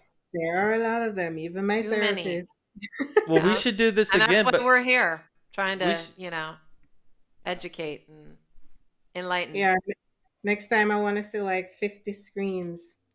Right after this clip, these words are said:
Speaker 1: and we're all talking and be like, "Excuse me. Okay, you go ahead." <laughs>
Speaker 3: <laughs> Yeah.
Speaker 2: I like it.
Speaker 3: We'll
Speaker 2: Perfect.
Speaker 3: do the, the vir-, maybe we can do a virtual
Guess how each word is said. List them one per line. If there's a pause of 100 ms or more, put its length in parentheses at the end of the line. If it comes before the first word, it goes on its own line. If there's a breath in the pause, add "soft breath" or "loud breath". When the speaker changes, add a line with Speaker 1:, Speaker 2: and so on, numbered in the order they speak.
(560)
Speaker 1:
and
we're
all
talking
and
be
like,
"Excuse
me.
Okay,
you
go
ahead."
<laughs> (140)
Speaker 3:
<laughs>
Yeah. (280)
Speaker 2:
I
like
it. (540)
Speaker 3:
We'll
Speaker 2:
Perfect.
Speaker 3:
do (240)
the, (180)
the
vir-,
maybe
we
can
do
a
virtual